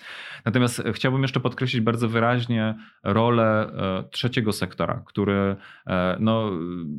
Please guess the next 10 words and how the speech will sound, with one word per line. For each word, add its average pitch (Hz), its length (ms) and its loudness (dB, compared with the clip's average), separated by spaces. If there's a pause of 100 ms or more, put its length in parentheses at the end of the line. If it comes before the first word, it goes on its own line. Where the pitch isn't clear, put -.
(120)
powinien, 120 720 0
e, 101 220 -2
wspierać, 117 880 -2
e, 95 120 -6
i 110 100 -4
współtowarzyszyć 107 920 -2
tej, 95 280 -2
em, 92 680 -4
e, 92 520 -6
transformacji, 98 840 -2